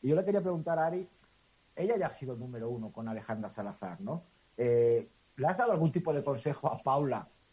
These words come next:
para decir, estamos aquí, ahora hay que saber lo, lo difícil es llegar aquí?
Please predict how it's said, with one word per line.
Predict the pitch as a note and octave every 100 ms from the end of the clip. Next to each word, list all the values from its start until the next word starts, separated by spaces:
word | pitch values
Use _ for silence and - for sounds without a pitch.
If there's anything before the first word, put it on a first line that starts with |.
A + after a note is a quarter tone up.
| _ _
para | B2 B2
decir, | A#2 A#2+ F#2+ - _ -
estamos | A#2 - E3 D3+
aquí, | B2+ - D3 C#3
ahora | A#2+ C3+
hay | B2
que | B2+
saber | B2+ B2+ C3
lo, | B2
lo | A#2+
difícil | A#2+ B2 F3 D#3+
es | D#3+ A#2+
llegar | C3 C#3+
aquí? | A#2+ A2 C#3+ C3+ A2+